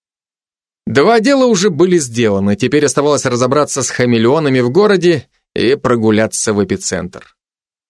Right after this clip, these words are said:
Пока Рогов беседует с Ириной Викторовной, я присоединюсь к ловчему отряду. Связавшись с Каем, прошел всего четыре квартала и встретился с ними.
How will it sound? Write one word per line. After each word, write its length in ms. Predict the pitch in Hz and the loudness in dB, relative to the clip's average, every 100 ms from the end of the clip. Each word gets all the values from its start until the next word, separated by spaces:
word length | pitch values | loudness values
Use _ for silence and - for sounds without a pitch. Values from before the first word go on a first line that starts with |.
| _ | _
Пока 320 | - 117 151 | -4 -2 0
Рогов 340 | 165 196 131 123 | 2 2 0 -2
беседует 480 | 139 143 165 143 135 | 0 0 0 0 0
с 80 | |
Ириной 300 | 156 147 147 | -2 0 0
Викторовной, 640 | 151 220 180 120 113 101 - _ _ | 2 0 0 0 0 0 -6 _ _
я 260 | - - 180 | -2 0 0
присоединюсь 760 | 190 175 - 139 131 160 139 | 0 -2 -2 -4 -2 -2 -2
к 120 | - | -6
ловчему 560 | 127 135 135 - 127 120 | -2 -2 -2 -6 -2 -2
отряду. 580 | 110 113 107 85 60 _ _ _ _ _ _ _ _ _ _ _ _ | -2 -2 -2 -4 -10 _ _ _ _ _ _ _ _ _ _ _ _
Связавшись 680 | - 101 120 226 226 208 175 | -4 -2 2 2 2 -2 -2
с 40 | |
Каем, 380 | - 226 233 214 | 0 0 0 -2
прошел 380 | 175 165 - 196 | -2 -2 0 -2
всего 260 | - 180 | 0 -2
четыре 360 | 175 175 196 160 | -2 -2 0 0
квартала 640 | 139 143 135 220 220 190 - _ _ | 0 -2 0 0 2 0 -4 _ _
и 160 | 175 240 | -2 -2
встретился 680 | - 127 123 120 113 - | -2 -2 -2 0 -2 0
с 100 | 113 | -2
ними. 460 | 117 110 104 95 92 | 0 0 0 -2 -6